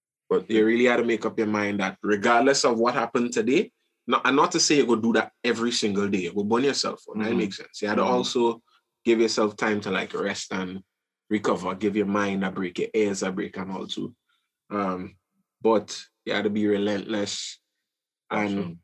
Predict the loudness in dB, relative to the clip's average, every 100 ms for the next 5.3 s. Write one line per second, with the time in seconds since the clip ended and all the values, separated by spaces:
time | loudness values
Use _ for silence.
0 | _ -8 0 2 4 4 4 2 0 -2
1 | -2 -4 -12 -16 -16 -12 -6 -4 -6 -10
2 | -12 _ _ _ _ -14 -4 -2 -2 -6
3 | -16 _ -4 -2 -2 -4 -8 -12 _ _
4 | _ -8 -6 -4 -4 -4 -6 -6 -8 -10
5 | -12 -16 -18